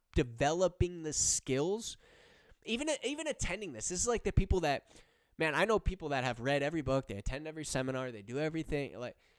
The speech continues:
and then they, they just keep reading. They just keep learning. They know, like, twenty-five thousand times more than me and have half, one-eighth the business. And that you might know people who are s-, ten times smarter than you, and you're like, "Whoa, I'm way ahead." Or you may know this, and this is what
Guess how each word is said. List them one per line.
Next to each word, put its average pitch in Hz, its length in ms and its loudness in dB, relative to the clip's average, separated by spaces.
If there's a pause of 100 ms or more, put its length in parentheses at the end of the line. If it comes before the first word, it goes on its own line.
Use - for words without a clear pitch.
(420)
and 147 120 -6
then 165 100 -4
they, 185 300 0
they 165 120 2
just 208 180 0
keep 240 240 -6
reading. 277 380 2 (420)
They - 100 -4
just 190 140 0
keep 262 180 -4
learning. 233 480 0 (220)
They 160 100 2
know, 214 140 0
like, 175 240 0
twenty-five 226 640 2 (100)
thousand 214 460 2
times 214 340 -2
more 226 220 2
than 175 140 -4
me 147 140 -2
and 151 120 -4
have 170 180 0
half, 180 380 2 (280)
one-eighth 190 720 0
the 151 140 -2
business. 190 540 -4 (520)
And 160 120 0
that 190 80 -4
you 233 120 0
might 285 240 2
know 208 140 8
people 196 420 0
who 180 380 -2
are 175 100 0
s-, - 240 -6
ten 220 200 -4
times 214 260 -6
smarter 202 280 0
than 170 180 -8
you, 240 220 0
and 190 100 0
you're 190 100 -2
like, 135 220 -4
"Whoa, 143 160 0
I'm 120 160 -4
way 131 160 -2
ahead." 123 320 -2 (320)
Or 175 120 6
you 160 200 4
may 208 200 4
know 147 220 2
this, 190 380 6
and 131 180 -8
this 180 160 0
is 175 140 -4
what 151 140 -2